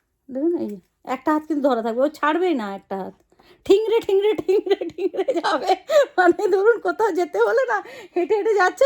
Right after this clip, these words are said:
তো, এই দেখুন, একটা হাত ছেড়ে আবার একটা হাত, আবার ঠোঁটো ধরে রাখলো। মানে, ছোট, একটা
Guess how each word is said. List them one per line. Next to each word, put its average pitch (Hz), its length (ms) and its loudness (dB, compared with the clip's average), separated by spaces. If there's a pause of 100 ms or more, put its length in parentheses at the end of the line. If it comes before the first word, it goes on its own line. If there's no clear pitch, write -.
তো, 415 180 0
এই 403 60 2
দেখুন, 403 220 -4
একটা 302 480 -6
হাত 339 220 -2
ছেড়ে 349 200 -8
আবার 294 240 -6
একটা 214 300 -14
হাত, 240 120 -14 (280)
আবার 311 260 -6
ঠোঁটো 311 240 -6
ধরে 254 220 -6
রাখলো। 220 280 -10 (320)
মানে, 659 220 -4 (160)
ছোট, 294 260 -6
একটা 622 240 -4